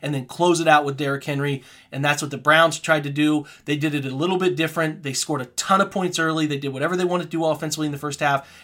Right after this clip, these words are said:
and then just kinda made enough plays in the second half to get it done. I, again, I don't think you should sit here and be worried about any kind of comeback nonsense. I don't think you, there's even,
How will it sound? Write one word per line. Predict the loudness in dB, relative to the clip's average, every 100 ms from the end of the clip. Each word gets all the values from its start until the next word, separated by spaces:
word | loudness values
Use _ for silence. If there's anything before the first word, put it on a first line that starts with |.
| 0
and | 2
then | 4
just | 2 2
kinda | 2 2
made | 2 2 2
enough | 4 2 2
plays | 0 0 -2
in |
the | -4
second | -4 -4 -4
half | -2 0 0 -6 -20 -20 -12
to | -2
get | -2
it | -2
done. | -4 -8 -8 -4
I, | -2 -2
again, | -4 -2 -4 2
I | 2
don't | 2
think | 0 -6
you | -6
should | -4 -4
sit | -2
here | -2
and | -4
be |
worried | -4 -2 -2 -2
about | -2 -4 -8
any | -6 -4
kind | -4
of | -4
comeback | -4 -2 -2 -2
nonsense. | -2 -4 -4 -4 -6 -8 -14 -20 -10
I | -2
don't | -2 -2
think | -6
you, | -6
there's | -4 -4 -4
even, | -4 -4 -4